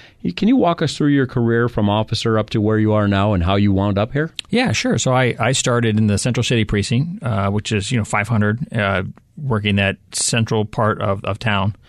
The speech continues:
Speaker 2: Hence the name, Central City Precinct. Uh, so it, uh,
Speaker 1: It's almost like it just occurred to you
Speaker 2: Yeah,
Speaker 1: when you
Speaker 2: right.
Speaker 1: said
Speaker 2: No,
Speaker 1: it. I
Speaker 2: right.
Speaker 1: saw the light bulb go on.
Speaker 2: Here.
Speaker 1: Oh, okay.
Speaker 2: Um, so they, they, in the academy, what's interesting is one of the places that our,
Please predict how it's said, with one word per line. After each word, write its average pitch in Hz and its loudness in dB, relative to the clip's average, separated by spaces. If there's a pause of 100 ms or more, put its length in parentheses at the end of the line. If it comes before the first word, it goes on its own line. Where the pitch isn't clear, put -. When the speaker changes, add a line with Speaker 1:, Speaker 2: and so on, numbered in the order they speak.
(340)
Speaker 2:
Hence 110 -4
the 104 -4
name, 95 0
Central 90 -4
City 98 -4
Precinct. 107 -2 (220)
Uh, 120 2
so 131 2
it, 131 2
uh, 117 4 (160)
Speaker 1:
It's - -2
almost 180 2
like 175 2
it 147 2
just 147 0
occurred 147 0
to 123 2
you 107 2
Speaker 2:
Yeah, 117 2
Speaker 1:
when 110 2
you - 4
Speaker 2:
right. - 2
Speaker 1:
said 160 2
Speaker 2:
No, - 0
Speaker 1:
it. 170 4
I 165 4
Speaker 2:
right. 160 2
Speaker 1:
saw 202 2
the 196 0
light 208 4
bulb 139 2
go 139 4
on. 117 4
Speaker 2:
Here. 139 0 (180)
Speaker 1:
Oh, 156 4
okay. - 0
Speaker 2:
Um, 131 2
so 123 2 (500)
they, 151 2
they, 147 4
in 143 0
the 131 4
academy, 135 2
what's 104 0
interesting 110 0
is 98 0
one 113 -2
of 101 -2
the - -2
places 98 -4
that 101 0
our, 98 0